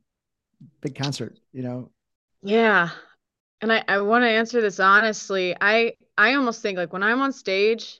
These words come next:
Speaker 2: and I have a guitar in front of me and a microphone,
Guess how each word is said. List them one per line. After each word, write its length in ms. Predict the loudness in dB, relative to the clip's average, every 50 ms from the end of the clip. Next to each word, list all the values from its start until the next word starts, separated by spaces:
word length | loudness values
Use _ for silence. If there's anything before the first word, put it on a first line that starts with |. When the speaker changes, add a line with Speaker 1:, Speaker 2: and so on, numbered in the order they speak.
| _ -10
Speaker 2:
and 100 | -6 -4
I 120 | -4 -4 -2
have 240 | -2 -2 -2 0 0
a 300 | 0 0 0 -2 -4 -6 -10 _ -10
guitar 540 | -10 -10 -8 -4 -2 0 0 2 2 0 0
in 100 | -2 -6
front 280 | -10 -6 -6 -4 -4 -4
of 140 | -6 -6
me 360 | -6 -4 -4 -4 -6 -8 _ _ _ _ _ _ _ _ _ _ _ _ _ _ _ _ _ -10
and 160 | -8 -6 -6
a 40 | -6
microphone, 840 | -6 -6 -6 -8 -8 -8 -8 -8 -4 -4 -2 0 0 -2 -2 -4 -6